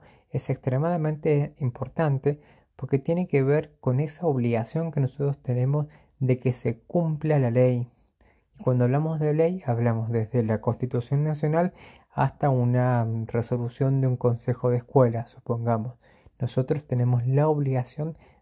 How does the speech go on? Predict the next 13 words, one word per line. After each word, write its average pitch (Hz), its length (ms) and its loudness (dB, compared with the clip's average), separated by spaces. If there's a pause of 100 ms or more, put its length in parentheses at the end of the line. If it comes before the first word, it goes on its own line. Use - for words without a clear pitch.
de 143 240 4
observar 143 760 -2
y 175 180 -2
hacer 147 320 0
observar 135 680 -2 (300)
el 170 240 -2
cumplimiento 139 840 0
de 127 100 2
la 113 120 -2
norma, 113 580 -6 (300)
siempre. 120 800 -4 (1800)
D. 127 360 2 (840)
Obedecer 160 840 2